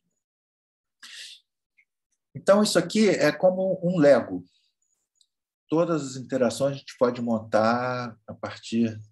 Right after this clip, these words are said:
é, de algo como esse, tá? Então, a gente tem três pontas ligadas por um vértice. A, o tempo, ele,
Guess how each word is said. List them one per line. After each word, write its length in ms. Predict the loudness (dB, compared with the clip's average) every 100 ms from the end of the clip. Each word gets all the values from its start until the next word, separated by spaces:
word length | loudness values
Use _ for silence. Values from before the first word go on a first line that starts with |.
| _ _ _ _ -14
é, 720 | -10 -8 -10 -10 -12 -14 -20 _ _
de 120 | -8 -4
algo 300 | -4 -8 -8
como 280 | -6 -6
esse, 460 | -10 -10 -10 -10 -16 _ -6
tá? 300 | -6 -6 _ _ _ -20 -20 -20 -18 -16 -16 -18 -20 _ _ -2
Então, 200 | 2 4
a 60 |
gente 260 | 2 -2 -4
tem 200 | -4 0
três 260 | 0 0
pontas 800 | -2 0 0 -2 -12 -12 -16 -18 _ _ _ _ _ _ _ _ -8
ligadas 540 | -2 2 2 0 -6
por 180 | -6 -6
um 80 | -2
vértice. 680 | -2 -2 -6 -14 -14 -14 -20 _ _ _ _ _ _ _ _ -20 -20 -20 -20 _ _ _ _ -8
A, 180 | -8 -10 _ _ -12 -12 -12 -10
o 160 | -6
tempo, 440 | 2 4 4 4 4
ele, 320 | 4 0